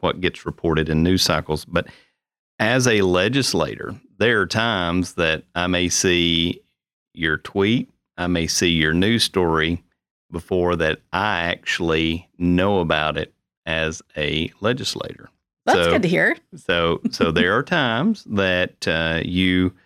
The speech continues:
Speaker 1: actually, uh, are breaking stories that, uh, I'm not aware of. And, and I can just say that, you know, Natalie, you or Eric may call and say, "Hey, Senator Bailey, want,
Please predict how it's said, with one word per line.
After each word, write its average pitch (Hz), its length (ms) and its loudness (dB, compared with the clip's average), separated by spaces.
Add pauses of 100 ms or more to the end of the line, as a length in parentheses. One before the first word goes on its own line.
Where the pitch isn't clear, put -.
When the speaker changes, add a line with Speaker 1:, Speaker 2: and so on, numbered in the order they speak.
(240)
Speaker 1:
actually, 92 800 0 (640)
uh, 85 240 -8
are 87 120 -2
breaking 90 500 2
stories 95 720 2
that, - 460 -4
uh, 80 220 -2 (420)
I'm 107 240 2
not 82 200 2
aware 76 280 -2 (100)
of. 107 140 -14 (180)
And, 87 360 0
and 107 120 2
I 123 100 0
can 120 180 2
just 107 220 0 (260)
say 123 420 4
that, 104 220 0 (420)
you 110 120 2
know, 87 200 0 (220)
Natalie, 101 420 2
you 95 180 2
or 92 160 2
Eric 98 300 0
may 90 160 0
call 95 380 0
and 87 120 0
say, 92 200 0
"Hey, 107 320 2
Senator 92 260 0
Bailey, 95 440 2
want, 98 420 -2